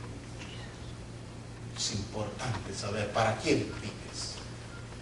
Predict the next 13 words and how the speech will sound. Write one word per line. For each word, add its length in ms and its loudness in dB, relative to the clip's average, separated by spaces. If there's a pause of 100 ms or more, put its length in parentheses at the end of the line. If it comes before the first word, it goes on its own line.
(360)
Si 220 12
vives 380 12
para 340 12
ti 160 12
mismo 580 12 (200)
o 160 12
vives 340 12
para 300 6
Dios. 480 0 (3500)
Este 280 12
era 80 12
un 100 12
gigante 680 12